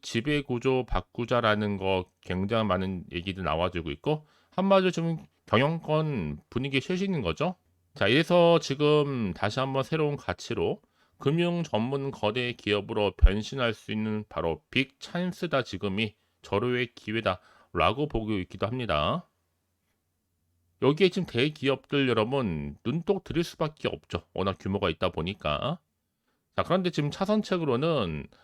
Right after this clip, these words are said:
한투금융이나 동일지분 이 대 주주로서,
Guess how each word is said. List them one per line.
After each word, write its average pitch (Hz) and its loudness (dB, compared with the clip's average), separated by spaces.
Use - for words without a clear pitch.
한투금융이나 147 0
동일지분 131 -2
이 113 0
대 131 4
주주로서, 95 -2